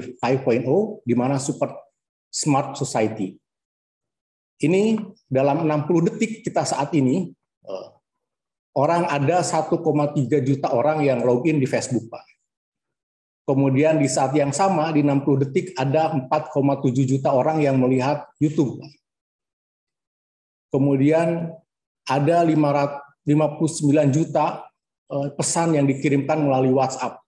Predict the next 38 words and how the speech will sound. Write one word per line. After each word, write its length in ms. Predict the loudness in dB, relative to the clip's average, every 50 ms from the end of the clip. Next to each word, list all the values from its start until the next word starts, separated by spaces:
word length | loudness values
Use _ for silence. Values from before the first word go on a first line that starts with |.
| _ _ _ _ _ _ -4
dalam 240 | -2 0 0 0 0
enam 160 | 0 0 0
puluh 160 | 0 0 0
detik, 320 | 0 -2 -4 -6 -6 -8
Pak. 160 | -14 -12 -8 -6
Bisa 160 | -6 -4 -4
kita 240 | -4 -2 -2 0 2
bayangkan. 640 | 2 2 2 2 2 0 0 -2 -2 -4 -6 -10 -16 _ _ _ _ _ _
Kemudian 560 | -2 0 2 2 2 4 2 2 2 0 0
ini 240 | 0 2 2 2 2
ada 480 | 2 2 2 2 2 2 0 0 -4 -8 -16 -20 _ _ _ _ _
seribu 320 | -6 -2 2 2 2 2 2 0
empat 160 | 0 0 -2 -2 -2
ratus 400 | -2 -4 -2 -2 -2 -2 0 0
yang 80 | 0 2
mendownload 560 | 2 2 2 4 2 2 2 2 0 0 -2
TikTok, 400 | -6 -8 -6 -4 -6 -6 -4 -4
Pak. 160 | -4 -4 -4 -6 -14 _ _ _ -20 -20 _ _ _ _ _ _ _ _ _ _ -2
Inilah 320 | 0 2 2 2 0 0
era 240 | 0 0 0 0 -2
saat 240 | -2 -2 -4 -2 0 2
ini, 280 | 2 2 2 0 -2 -4
gitu, 120 | -6 -6
ya, 160 | -8 -8 -4 0
yang, 480 | 0 2 2 2 0 -2 -4 -8 -14 -20 _ _ _ _ _ _ _ _ _ -2
eh, 280 | 0 2 4 4 4 2 2 -2 -4 -6 -4 0
di 80 | 0
belahan 400 | 2 2 2 2 2 2 2 2
budi-, 400 | 2 4 2 2 0 0 -2 -2
bumi 400 | -2 0 2 4 4 4 4 2
manapun 640 | 2 2 2 0 0 0 0 0 2 0 0 -2 -4
kita 240 | -4 -4 -2 0 0
bisa 240 | 0 0 0 0 0
melihat 240 | 2 2 2 0
apa 240 | 0 -2 -2 0 0
yang 120 | 0 0 0
terjadi, 560 | -2 -2 0 0 0 0 0 -2 -2 -2 -4 _ _ _ _ -10
eh, 300 | -6 -6 -4 -4 -6